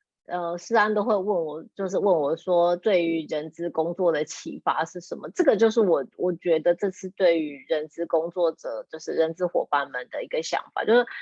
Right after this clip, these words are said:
我们在做雇主品牌的时候，因为今天有一直讲嘛，就是，是要由内而外的，就是我，我同时，通常我们通常会比较着重在某一个面向，比如说在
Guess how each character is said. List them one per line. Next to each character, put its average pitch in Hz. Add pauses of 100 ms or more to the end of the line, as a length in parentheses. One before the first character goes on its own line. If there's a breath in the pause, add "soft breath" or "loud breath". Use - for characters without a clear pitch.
(260 loud breath)
我 180
们 175
在 214
做 175
雇 208
主 -
品 170
牌 127
的 151
时 160
候， 185
因 240
为 240
今 214
天 214
有 160
一 156
直 165
讲 131
嘛， 147
就 208
是， 214 (260 loud breath)
是 -
要 226 (200 soft breath)
由 170
内 220
而 156
外 180
的， 98
就 180
是 175
我， 175
我 175
同 202
时， 185
通 277
常 202
我 165
们 147
通 202
常 165
会 226
比 165
较 180
着 160
重 180
在 175
某 151
一 165
个 175
面 165
向， 151
比 143
如 156
说 165
在 175